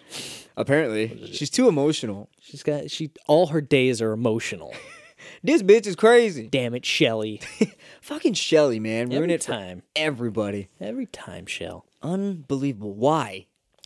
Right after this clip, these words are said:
Speaker 1: Why do you, why do you go out in public?
Speaker 2: Why are you like this, Shelly? <laughs>
Speaker 1: This is why you don't have any fucking friends. <laughs>
Speaker 2: There was, there was an old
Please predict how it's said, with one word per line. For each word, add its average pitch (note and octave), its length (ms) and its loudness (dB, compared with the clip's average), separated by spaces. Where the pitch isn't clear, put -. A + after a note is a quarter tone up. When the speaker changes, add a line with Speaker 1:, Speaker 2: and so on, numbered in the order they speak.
Speaker 1:
Why G#3 180 2
do D4 60 4
you, B3 260 0
why A#3 160 2
do D#4 60 4
you D4 120 6
go G3 160 6
out F#3 160 0
in D3 80 -6
public? D3 300 0
Speaker 2:
Why G#3+ 220 2
are G3+ 100 4
you D#3+ 120 -4
like D#3+ 560 4
this, C#3 180 4
Shelly? D3 880 4
<laughs> - 200 -18
Speaker 1:
This C#4 180 2
is B3+ 120 -2
why G3+ 140 10
you F3+ 60 8
don't E3+ 100 8
have F#3 120 4
any D3 100 2
fucking F3 400 4
friends. F3+ 680 0
<laughs> - 160 -10
Speaker 2:
There - 1300 2
was, A#3 240 6
there C#4 580 0
was B3+ 160 2
an A#3 100 0
old F#3 380 0